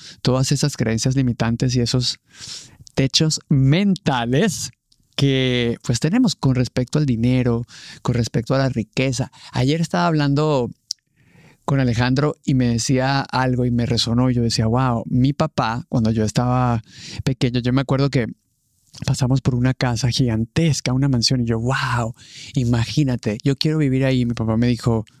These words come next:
"No, eso no es para nosotros, eso es para la gente rica. Recuerda que nosotros no somos ricos." Como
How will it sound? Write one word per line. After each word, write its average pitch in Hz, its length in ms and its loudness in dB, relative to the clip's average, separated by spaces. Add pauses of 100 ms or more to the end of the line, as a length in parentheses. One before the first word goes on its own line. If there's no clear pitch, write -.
(120)
"No, 170 360 0
eso 127 240 0
no 135 80 2
es 131 80 0
para 135 180 0
nosotros, 127 540 -2 (420)
eso 120 220 0
es 117 80 -2
para 131 160 0
la 113 100 0
gente 117 300 -2
rica. 123 460 0 (320)
Recuerda 139 420 0
que 143 80 2
nosotros 127 380 0
no 117 180 0
somos 117 440 0
ricos." - 440 -4 (520)
Como 147 320 0